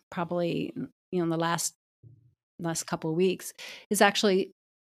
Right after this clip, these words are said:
visualizing the delivery of the head and the delivery of the shoulders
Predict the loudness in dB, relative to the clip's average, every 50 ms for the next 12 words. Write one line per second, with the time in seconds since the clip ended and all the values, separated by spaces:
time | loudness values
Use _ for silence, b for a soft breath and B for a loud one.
0 | -6 2 2 2 4 4 4 4 4 4 4 4 4 2 2 0 0 0 0 0
1 | -2 -4 -4 -4 -4 -4 -4 -2 0 -2 -2 -2 -4 -6 -10 _ _ _ _ b
2 | b _ _ -4 -2 0 2 0 0 -2 -4 -4 -4 -4 -4 -4 -4 -4 -4 -4
3 | -4 -4 -2 0 0 0 0 -2 -4 -4 -6 -8